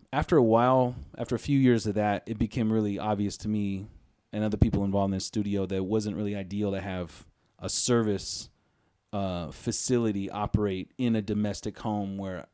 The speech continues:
I also had family and loved ones and roommates, and just that, that didn't really mix very well. And me personally, uh, to just speak for myself, like, spending hours and hours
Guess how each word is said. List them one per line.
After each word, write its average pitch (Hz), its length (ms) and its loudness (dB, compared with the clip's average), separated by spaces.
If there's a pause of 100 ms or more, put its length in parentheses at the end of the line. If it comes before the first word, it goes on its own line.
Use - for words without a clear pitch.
(100)
I 110 140 -2
also 104 280 -2
had 98 160 -4
family 101 400 -2
and 95 80 -4
loved 95 200 -2
ones 98 200 -2
and 95 160 -4
roommates, 101 420 -2
and 92 200 -8 (420)
just - 420 -2
that, 135 300 2
that 127 180 4
didn't 117 440 0
really 120 180 4
mix 110 220 0
very 117 160 2
well. 110 240 4
And 104 100 2
me 123 120 4
personally, 160 600 2 (720)
uh, 104 160 -2
to 107 180 -4
just 107 200 -2
speak 113 200 0
for 104 100 -4
myself, 101 540 -2
like, 98 300 -4 (300)
spending 127 400 2
hours 110 380 4
and 107 100 0
hours 110 640 0